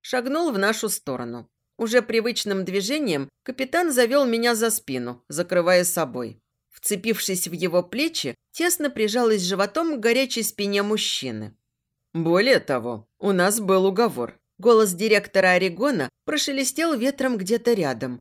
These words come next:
словно он находился за моей спиной. «Этот уговор недействителен!» – закричала я. «Ты обещал, что никто не пострадает, а сам позволил Джону умереть». Эмбер плавно перетек,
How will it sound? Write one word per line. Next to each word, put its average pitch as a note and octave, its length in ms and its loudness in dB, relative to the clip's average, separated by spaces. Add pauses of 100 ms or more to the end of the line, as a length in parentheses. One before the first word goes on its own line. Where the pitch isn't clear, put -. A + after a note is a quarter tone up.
(140)
словно B3+ 460 0
он A3+ 120 0
находился A#3 580 0
за G#3+ 120 0
моей G#3 300 0
спиной. C#3 600 -4 (300)
«Этот B3+ 300 2
уговор C4 380 4
недействителен!» – B3+ 960 2 (160)
закричала F3 680 0
я. C3 340 -4 (200)
«Ты B3+ 100 6
обещал, B3 480 2
что - 180 -2
никто A#3+ 280 -2
не C4 120 0
пострадает, A3 720 2 (160)
а A#3+ 100 -2
сам E4+ 300 2
позволил B3 500 4
Джону B3 360 2
умереть». A#3+ 640 0 (420)
Эмбер D#4 380 2
плавно B3 460 -2
перетек, B3 720 -6